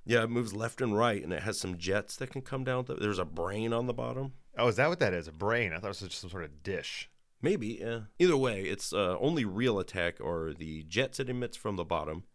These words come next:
Speaker 2: Yes, which are intermittent. They're not always on.
Speaker 1: Right, so you can get underneath it if you want. But
Speaker 2: Yes.
Speaker 1: it will shoot a, some kind of projectile up to this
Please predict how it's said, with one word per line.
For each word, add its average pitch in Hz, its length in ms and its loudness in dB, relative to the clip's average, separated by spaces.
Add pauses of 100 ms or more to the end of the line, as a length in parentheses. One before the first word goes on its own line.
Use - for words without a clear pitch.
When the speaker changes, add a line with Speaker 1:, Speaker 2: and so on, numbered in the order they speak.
(120)
Speaker 2:
Yes, 107 340 0
which 123 260 0 (220)
are 120 140 4
intermittent. 127 580 2 (100)
They're 98 120 -4
not 117 240 2
always 104 360 6
on. 76 220 -4 (120)
Speaker 1:
Right, 95 400 6
so - 160 -4
you 98 140 -2
can 120 140 -6
get 110 140 4
underneath 98 400 0
it 80 100 -4
if 80 100 -8
you 80 100 -6
want. 80 260 -6 (160)
But - 80 -6
Speaker 2:
Yes. 78 360 2 (240)
Speaker 1:
it 98 160 -2
will 92 200 0
shoot - 500 -4
a, 82 240 0
some 170 240 -2
kind 131 140 2
of - 40 -2
projectile 101 640 0
up 117 180 -4
to 104 120 -6
this 85 260 -6